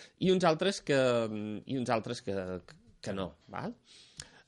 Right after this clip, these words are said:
D'aquests, de tots aquests que estaven modificats per, per teni-, per tenir Alzheimer,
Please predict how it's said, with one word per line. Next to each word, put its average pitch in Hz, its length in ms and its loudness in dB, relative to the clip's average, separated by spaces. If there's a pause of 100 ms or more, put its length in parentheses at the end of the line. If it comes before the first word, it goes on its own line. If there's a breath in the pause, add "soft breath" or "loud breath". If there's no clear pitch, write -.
D'aquests, 165 800 4
de 139 200 2
tots 196 220 -2
aquests 202 220 -4
que - 80 -12
estaven 170 260 0
modificats 165 600 -4
per, 135 600 0
per 131 200 -4
teni-, 127 320 -2
per 123 180 -4
tenir 135 300 -2
Alzheimer, 139 540 -2